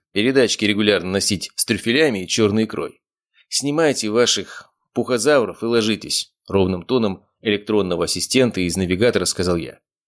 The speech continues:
"Кого снимать?" вскинула женщина брови, услышав непонятное слово. "Меха снимайте", пояснил я тем же тоном. "И ложитесь. Буду смотреть ваш живот,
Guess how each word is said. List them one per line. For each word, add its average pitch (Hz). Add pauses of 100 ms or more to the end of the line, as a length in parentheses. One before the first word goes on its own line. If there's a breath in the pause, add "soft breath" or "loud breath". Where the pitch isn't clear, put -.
(180)
"Кого 98
снимать?" 165
вскинула 95
женщина 101
брови, 110
услышав 101
непонятное 104
слово. - (440)
"Меха 131
снимайте", 101
пояснил 82
я 92 (180)
тем 90
же 85
тоном. -
"И 139
ложитесь. 104 (260 soft breath)
Буду 135
смотреть 117
ваш 107
живот, 87